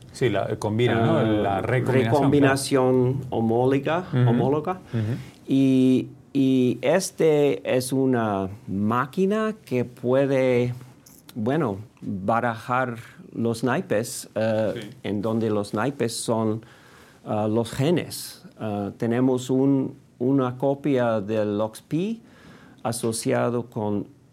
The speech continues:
Speaker 2: ah, cada gen,
Speaker 1: Ujú.
Speaker 2: ah, en el cromosoma,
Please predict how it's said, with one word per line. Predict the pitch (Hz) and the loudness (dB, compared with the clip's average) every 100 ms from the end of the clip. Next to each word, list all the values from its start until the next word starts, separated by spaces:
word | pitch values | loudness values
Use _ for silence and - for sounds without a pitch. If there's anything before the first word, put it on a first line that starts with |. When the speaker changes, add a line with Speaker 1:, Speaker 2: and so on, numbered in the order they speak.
| - | -8
Speaker 2:
ah, | 104 95 98 - | -4 -2 -4 -4
cada | 131 123 123 120 117 113 - - | -2 0 0 0 -2 -8 -16 -6
gen, | 131 113 107 113 113 123 | -2 -2 -2 -8 -12 -12
Speaker 1:
Ujú. | 120 113 | -10 -8
Speaker 2:
ah, | 101 101 101 - - | -6 -6 -8 -10 -12
en | 101 101 101 92 - - - - _ - | -6 -4 -4 -8 -12 -14 -14 -16 _ -8
el | 98 | -8
cromosoma, | 95 110 107 107 117 113 101 | -6 -4 -4 -4 -4 -4 -4